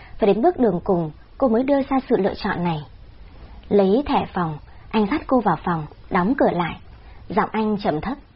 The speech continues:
"Đi tắm sạch sẽ cho tôi đi." Cô cầm một chiếc khăn tắm rồi lập tức vào tắm. Cô kỳ cọ mình mẩy cho thật sạch sẽ. Anh trả cô một triệu, cô không thể để anh thất vọng. Tắm xong, cô nằm trên giường chờ anh.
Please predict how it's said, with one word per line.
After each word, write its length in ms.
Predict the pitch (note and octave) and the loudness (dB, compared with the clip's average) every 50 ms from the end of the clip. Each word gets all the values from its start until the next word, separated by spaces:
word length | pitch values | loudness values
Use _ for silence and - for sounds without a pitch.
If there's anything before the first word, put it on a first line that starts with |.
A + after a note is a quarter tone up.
| - - - - - - - - - - - - - - - - - - - - | -20 -20 -20 -20 -20 -20 -20 -20 -20 -20 -20 -20 -20 -20 -20 -20 -20 -18 -8 -2
"Đi 80 | - A3 | 0 2
tắm 140 | G3+ F#3+ - | 2 2 0
sạch 120 | A3+ F#3 - | -2 -4 -2
sẽ 120 | A3 F#3+ - | -4 -2 -2
cho 80 | B3 A3+ | -2 0
tôi 140 | - G#3+ | 0 2
đi." 180 | F#3+ G#3+ G#3+ G#3 - - - - - - - - - - - - - - - - - - - - - - - - - - - - - - | 2 2 -2 -2 -6 -14 -20 -20 -20 -20 -20 -20 -20 -20 -20 -20 -20 -20 -20 -20 -20 -20 -18 -18 -18 -18 -18 -18 -18 -18 -18 -18 -16 -2
Cô 120 | - F#3+ F3+ | 0 2 2
cầm 180 | F#3 - F#3 | 4 2 2
một 120 | F3+ F3 - | 0 -2 -2
chiếc 160 | - D#4+ D#4 | -4 -6 -4
khăn 200 | - C#4+ C4 B3+ | -2 -2 -2 -2
tắm 340 | - A3+ F#3+ F3 G3+ C#4 D4+ - - | -2 -2 -2 -2 -2 -4 -6 -2 0
rồi 80 | C4+ A3 | 2 2
lập 120 | - - - | 2 2 0
tức 160 | E4 E4+ - | -2 -2 0
vào 160 | - G#3 E3 - - | -2 -2 -2 -2 -4
tắm. 280 | F3+ F3 F3+ A#3 D4+ - - - - - - - - - | -4 -4 -4 -6 -8 -10 -12 -18 -20 -20 -18 -18 -6 0
Cô 140 | - D4 C#4+ C#4+ | 0 0 2 4
kỳ 220 | C4 A3 F3+ E3 - | 4 4 4 4 2
cọ 80 | G3+ F3+ - F3+ | -2 -2 -2 -2
mình 220 | F#3+ F3 D#3+ E3+ | -2 -2 -2 0
mẩy 200 | F#3 F3 D3+ D3 - | 0 -2 -2 -4 -6
cho 100 | - C4 | -6 -4
thật 140 | B3+ G3 - - | -4 -4 -4 -4
sạch 140 | - - - - - | -6 -6 -6 -6 -6
sẽ. 240 | F#3 - G#3+ C4+ D4 - - - - - - - - - - - - | -6 -6 -4 -6 -8 -10 -14 -18 -18 -18 -18 -18 -18 -18 -18 -6 0
Anh 140 | - C#4+ C4 | 0 0 2
trả 220 | - C4+ F#3 E3+ - | 2 0 -2 -2 -2
cô 100 | - C4+ | 0 0
một 180 | C4 G3+ F3 - | 2 2 0 0
triệu, 240 | - G#3+ F#3+ - - - - - - - - - | 2 2 2 2 0 -8 -16 -20 -20 -20 -6 0
cô 100 | - D4 | 0 0
không 240 | C#4+ - D4+ C#4+ C4+ | 0 0 -2 -4 -2
thể 240 | C4+ A#3 F3+ D3 - | 0 0 -2 0 -2
để 140 | F3 D#3+ - | -4 -4 -4
anh 280 | - G#3+ A3 G#3+ G#3+ G3+ | -4 -4 -2 -2 -2 -2
thất 200 | D4 D#4 - - | -4 -8 -4 -4
vọng. 160 | A3 - - - - - - - - - - - - - - - - - - - - | -4 -4 -4 -6 -12 -20 -20 -20 -20 -20 -20 -20 -20 -20 -18 -18 -18 -20 -20 -4 -2
Tắm 180 | G3+ F3+ F#3+ G3 - | 0 0 0 0 -2
xong, 240 | A#3+ A3 G#3+ G#3+ G#3+ - - - - - - | -2 -2 -2 -4 -6 -10 -14 -20 -20 -4 0
cô 120 | D4 C#4+ | 2 2
nằm 200 | C4 A3+ F#3+ F3+ | 4 2 0 -2
trên 220 | - - B3+ B3 | -2 -2 -2 -2
giường 240 | A3 A3+ G3 E3+ E3+ - | 0 0 0 0 -2 -2
chờ 160 | - F#3 E3+ | -2 -2 -2
anh. 280 | - - G#3+ A3+ A3+ | -2 -2 -4 -4 -4